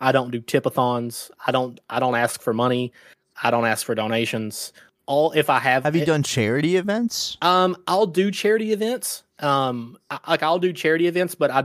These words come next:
Speaker 1: wanna do charity events that benefit, like, how do I say this? Um,
Speaker 2: Where all the money's actually going to the cause. 'Cause there's a lot of charities that, like, they only give them a percentage,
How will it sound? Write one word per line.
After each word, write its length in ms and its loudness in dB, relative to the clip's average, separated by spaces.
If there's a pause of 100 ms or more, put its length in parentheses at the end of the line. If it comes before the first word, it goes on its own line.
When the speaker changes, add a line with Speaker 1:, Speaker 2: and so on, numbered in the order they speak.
(120)
Speaker 1:
wanna 200 0
do 120 -4
charity 360 0
events 300 -6
that 180 -6
benefit, 680 -6
like, 300 -2 (1700)
how 60 -20
do 120 -20
I 60 -20
say 140 -20 (100)
this? 100 -20 (560)
Um, 460 -18 (320)
Speaker 2:
Where 140 0
all 120 4
the 100 6
money's 360 4
actually 300 2
going 300 2
to 100 -8
the 80 -4
cause. 520 -6
'Cause 120 -4
there's 160 2
a 60 2
lot 160 4
of 80 0
charities 720 0
that, 200 2
like, 360 -2
they 60 -2
only 160 0
give 160 -2
them 160 4
a 60 0
percentage, 1120 2